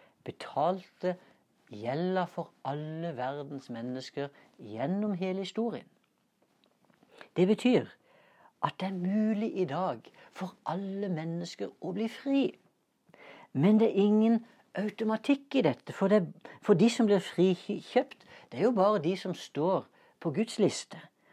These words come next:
Og når vi inviterer Jesus inn i livene våre, som vår Herre og Frelser, ja, så blir jo navnet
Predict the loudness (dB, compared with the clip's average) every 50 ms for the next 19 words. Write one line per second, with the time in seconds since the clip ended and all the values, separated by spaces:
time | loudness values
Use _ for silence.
0 | -10 -2 2 6 6 8 8 8 8 8 8 8 8 8 8 6 6 4 4 6
1 | 6 6 8 6 4 6 6 6 4 4 0 -4 -4 -4 -6 -14 -20 -20 -20 _
2 | _ _ -8 -4 -2 -2 0 0 0 2 2 2 2 2 0 0 -2 -4 -10 -12
3 | -16 -20 -20 _ _ -20 -20 _ -16 -12 -12 -8 -2 2 6 6 6 6 4 0
4 | 2 0 0 0 2 2 2 2 2 2 2 2 2 2 0 -16 -20 -20 -20 -14
5 | -8 -6 -6 -6 -6 -6 -8 -8 -6 -4 -4 -2 -2 0 0 0 2 2 2 2
6 | 2 6 6 6 6 6 2 -2 -2 -2 -2 -4 -6